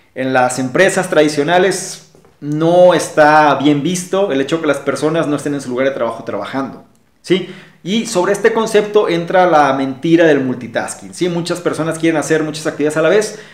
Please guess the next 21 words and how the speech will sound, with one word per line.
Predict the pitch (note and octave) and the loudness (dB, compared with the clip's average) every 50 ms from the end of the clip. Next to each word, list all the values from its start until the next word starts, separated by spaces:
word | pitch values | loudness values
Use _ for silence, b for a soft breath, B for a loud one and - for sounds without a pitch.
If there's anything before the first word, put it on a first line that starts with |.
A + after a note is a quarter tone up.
| B B B | B B B
pero | - G3+ A#3 | -2 2 2
al | A3+ A3+ | 2 2
final | A3+ A3 G#3 G#3 G#3 - - - - - _ _ _ _ _ _ _ _ _ _ _ _ _ _ _ _ _ _ _ | 0 0 2 2 0 0 -4 -12 -18 -20 _ _ _ _ _ _ _ _ _ _ _ _ _ _ _ _ _ _ _
no | A2 A#2 C#3 D#3 D#3 D#3+ D#3+ - - | -14 -8 -6 -6 -6 -6 -10 -8 -6
terminan | C3+ B2 A#2+ B2+ C3 C3+ C3+ B2+ | -6 -6 -4 -4 -4 -4 -4 -6
haciendo | A#2 - B2+ B2+ B2+ B2 C3 C3+ | -6 -8 -6 -6 -4 0 2 4
algo. | C#3 C#3+ C#3 A2 G#2 G#2 - - _ _ _ | 4 4 2 0 -4 -10 -12 -18 _ _ _
¿Qué | - A#3 | -8 -2
es | B3+ | -2
lo | C4+ C4+ | 0 0
que | A#3 G3 | -2 -6
sucede? | - F#3 E3 - F3 C#3+ A2+ - - B B B B B B | -8 -6 -2 2 2 2 2 0 -8 B B B B B B
Está | C#3+ C#3 G#3 G#3+ G#3+ | -10 0 0 0 2
comprobado | B3+ A#3+ A3+ G#3 G3 G3 G3 G3 G3+ G3+ G3 G3+ | 2 0 0 2 4 4 6 6 4 4 2 0
que | F3 | 0
las | D#3 D3+ D3+ | 0 -2 -2
personas | - F#3+ F3 - - F3+ F3+ F#3 F#3 F3+ - | 0 -4 -4 -2 -2 -2 -2 -2 -2 -4 -2
cuando | - D#3+ D3 C#3+ C#3 C3+ B2+ B2 A#2+ | 2 2 2 2 2 -2 -4 -4 -4
están, | B2 - F3 - F#3 G3+ | -4 -4 -4 -4 0 0
ah, | G3+ G3 G3 F#3+ F3+ E3+ E3 D3+ C#3+ C3+ B2+ A#2 - - - - _ _ | 0 2 2 2 2 2 2 2 2 2 0 -4 -6 -12 -18 -20 _ _
realizando | - C#3 C#3+ C#3+ C#3 C3 - E3 E3+ F3+ E3+ C#3 B2+ A#2 A#2 - B | -8 -6 -4 -4 -4 -4 -2 -2 -2 -2 0 -2 -2 -2 -4 -6 B